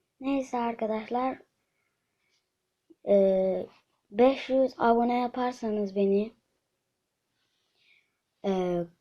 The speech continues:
Crow'lu bir tane hesap Leon içinde var. Max ve Tara vardı. Hatırladığım kadarıyla. İşte o kadar like atarsanız, beş yüz like,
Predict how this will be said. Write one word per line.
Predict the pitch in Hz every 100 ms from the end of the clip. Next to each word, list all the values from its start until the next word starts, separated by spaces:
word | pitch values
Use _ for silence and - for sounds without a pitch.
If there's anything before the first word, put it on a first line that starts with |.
| -
Crow'lu | 254 262 254 233 277
bir | 285
tane | - 233 226 226
hesap | 220 - 220 226 208
Leon | 196 220 240 226
içinde | 208 202 202 196 185 175
var. | 180 - _ -
Max | 202 226 262 - - _ _ - -
ve | 247 254
Tara | - 233 240 208
vardı. | 185 180 175 185 220 - _ _ _ _ _
Hatırladığım | 202 - 196 190 180 185
kadarıyla. | 185 190 175 170 165 180 233 262 - _ _ _ _ _ _ _ _ _ -
İşte | - - 262
o | 247
kadar | 247 254 240 240
like | 240 240 240 240
atarsanız, | 220 233 220 - 196 185 175 180
beş | 196 190 -
yüz | 202 185
like, | 247 285 302